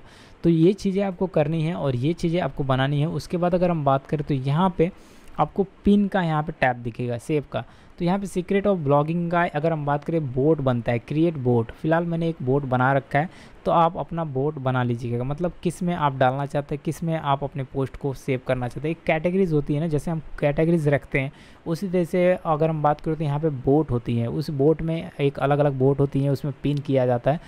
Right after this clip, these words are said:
तो आप अपना एक बोट बना लीजिएगा। फिलहाल मैं इसको सिलेक्ट कर लेता हूँ और इस तरह से करने के बाद ये हमारा फाइनल स्टेज था। इसको क्या करेंगे, इस तरह से सेव कर देंगे और जब सेव करेंगे तो ये जो है कि पब्लिश हो जाएगा और पिन हो जाएगा, ठीक है।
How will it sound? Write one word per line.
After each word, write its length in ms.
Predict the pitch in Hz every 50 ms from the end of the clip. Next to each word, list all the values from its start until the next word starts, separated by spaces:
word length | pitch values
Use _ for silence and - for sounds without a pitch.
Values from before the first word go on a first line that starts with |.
| - - - - -
तो 60 | -
आप 220 | 170 160 160 156 156
अपना 240 | 139 - 143 143 135
एक 180 | 151 165 - 165
बोट 360 | 135 120 120 131 147 147 170
बना 240 | 139 131 131 120 117
लीजिएगा। 340 | 117 117 110 117 117 120
फिलहाल 360 | 117 - 156 156 160 165 165 165
मैं 180 | 165 165 165 147
इसको 240 | 139 - - 156
सिलेक्ट 300 | 135 - 139 135 135 -
कर 80 | - 139
लेता 260 | 127 127 127 - 139
हूँ 120 | 139 165 170 - - - - - - - - - - - - - - - - - 160
और 200 | 151 151 156 - -
इस 100 | 175 -
तरह 120 | 196 196
से 100 | 175 202
करने 320 | 190 - 175 160 170 185 185
के 60 | 185
बाद 220 | 180 185 190 175
ये 180 | 160 147 165 180
हमारा 220 | 170 170 180 185 170
फाइनल 420 | - - 147 143 143 160 165 165
स्टेज 300 | 151 - - 170 170 160
था। 200 | - - 180 185 202 - - - - - - -
इसको 200 | 165 147 - 196
क्या 200 | 170 - 190 185
करेंगे, 300 | 180 185 180 185 185 180
इस 100 | 165 -
तरह 100 | 185 165
से 120 | 156 185
सेव 320 | 165 - - - 135 147 160 - -
कर 140 | 185 170 160
देंगे 260 | 170 175 175 175 190
और 140 | 196 175 151
जब 140 | 170 165 -
सेव 300 | - - - 156 170 170 -
करेंगे 300 | - 185 180 180 180 185
तो 100 | 185 -
ये 200 | 147 123 131 147
जो 120 | 151 160 151
है 100 | 151 160
कि 180 | 160 160 165 156 - _ - -
पब्लिश 340 | 135 135 139 170 190 - -
हो 60 | 175
जाएगा 300 | 170 175 165 165 165 190
और 180 | 196 202 196 - - - -
पिन 140 | 170 147
हो 100 | 127 117
जाएगा, 300 | 110 113 113 113 117 123
ठीक 200 | 131 - 196 190
है। 60 | 226